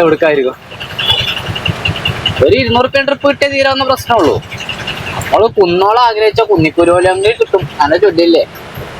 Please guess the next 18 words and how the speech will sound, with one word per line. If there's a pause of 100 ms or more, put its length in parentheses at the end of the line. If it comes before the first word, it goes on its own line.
(480)
ഞാൻ
അതിന്റെ
ആളാ. (560)
കുന്നോളം
ആഗ്രഹിച്ചു, (840)
എന്നിട്ട്
നമുക്ക്
കിട്ടും
കുന്നിക്കുരു (200)
അല്ല, (240)
കടുകിന്റെ (100)
കടുക്
മണി
പോലെ
എന്തേലും
കിട്ടും. (320)
മതി, (1000)
ഹാപ്പിയാണ്,